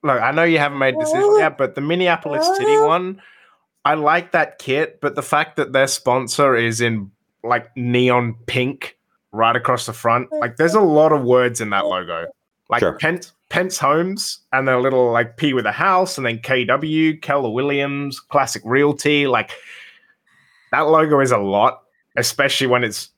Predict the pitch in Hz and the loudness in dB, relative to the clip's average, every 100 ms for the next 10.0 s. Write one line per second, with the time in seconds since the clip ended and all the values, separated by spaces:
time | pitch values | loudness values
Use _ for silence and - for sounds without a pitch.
0 | _ _ _ - - - 151 - 131 139 | _ _ _ -4 -2 0 0 0 0 0
1 | 139 143 107 120 127 131 - - - - | 0 0 0 0 0 2 2 2 -2 -10
2 | - 139 113 101 - _ - 110 104 107 | -6 -4 -4 -6 -12 _ -2 -2 2 0
3 | 104 98 98 98 95 - 104 95 98 101 | 2 0 0 2 2 0 -2 0 0 0
4 | 92 85 87 - - 87 - _ - - | -4 -8 -8 -8 -10 -12 -12 _ -12 -6
5 | 90 85 85 - _ _ - - _ _ | -6 -6 -12 -20 _ _ -12 -12 _ _
6 | _ - 85 85 123 120 - - _ - | _ -12 -10 -2 0 -2 -4 -20 _ -4
7 | 170 165 160 143 98 131 120 117 107 98 | 2 4 4 2 0 2 2 2 4 2
8 | 95 - - 98 90 87 82 95 87 - | 0 -4 -6 -4 -2 -2 -2 -4 -8 -6
9 | 87 87 80 82 76 80 87 - - | -4 -4 -6 -8 -4 -2 -2 -4 -14